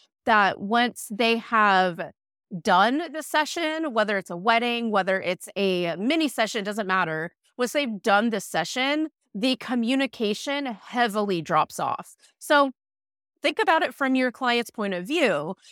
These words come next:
If you've had impeccable communication, or maybe you didn't, I don't know, but if you had really great communication, as soon as they inquired with you,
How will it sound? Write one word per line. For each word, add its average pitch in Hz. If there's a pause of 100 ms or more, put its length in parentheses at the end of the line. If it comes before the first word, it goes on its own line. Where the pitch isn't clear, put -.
(120)
If 262
you've 285
had 233
impeccable 226
communication, 240 (440)
or 233
maybe 185
you 254
didn't, 202
I 220
don't 220
know, 190
but 226
if 247
you 311
had 285
really 247
great 247
communication, 214 (260)
as 208
soon 349
as 247
they 240
inquired 262
with 180
you, 160